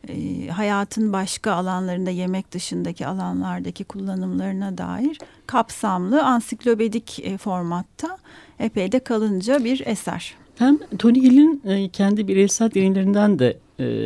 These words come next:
Speaker 2: yo-, yola çıkıyor kimi hikayeler. E, aslında bir aktar değil mi Tony Hill? Biraz ondan bahsedelim.
Speaker 1: Evet, Amerikalı bir aktar,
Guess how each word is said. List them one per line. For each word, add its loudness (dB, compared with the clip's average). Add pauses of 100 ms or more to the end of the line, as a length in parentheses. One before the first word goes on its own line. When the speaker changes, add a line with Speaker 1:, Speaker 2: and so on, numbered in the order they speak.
(120)
Speaker 2:
yo-, -2 (140)
yola 0
çıkıyor -4
kimi -6
hikayeler. -2 (140)
E, -4
aslında -2
bir 2
aktar 2
değil 0
mi 4
Tony 0
Hill? -4 (220)
Biraz 0
ondan 0
bahsedelim. -4 (500)
Speaker 1:
Evet, 0
Amerikalı 4
bir 4
aktar, 2